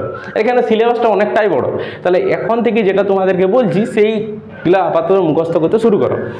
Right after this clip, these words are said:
আর এটা হলো তোমাদের বেস্ট টাইম, অর্থাৎ এই টাইমটা তোমাদের এখন, আহ, আহ, স্কুলও তোমাদের খোলা নেই,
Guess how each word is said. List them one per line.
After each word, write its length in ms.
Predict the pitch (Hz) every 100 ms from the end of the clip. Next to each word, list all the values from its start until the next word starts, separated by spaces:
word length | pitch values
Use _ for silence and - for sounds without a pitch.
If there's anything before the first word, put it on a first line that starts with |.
| - 147
আর 120 | 180
এটা 300 | - 185 269
হলো 180 | 254 247
তোমাদের 360 | 247 240 208
বেস্ট 340 | 151 233 - -
টাইম, 280 | 160 233
অর্থাৎ 320 | - - 175 170
এই 220 | 240 262
টাইমটা 280 | 165 120 127
তোমাদের 360 | 160 170 180
এখন, 300 | 175 185 180
আহ, 420 | 185 180 - -
আহ, 1000 | 156 151 135 - - - 139 139 135 -
স্কুলও 340 | 151 160 226 240
তোমাদের 320 | 220 202 202
খোলা 300 | 185 185 175
নেই, 140 | 175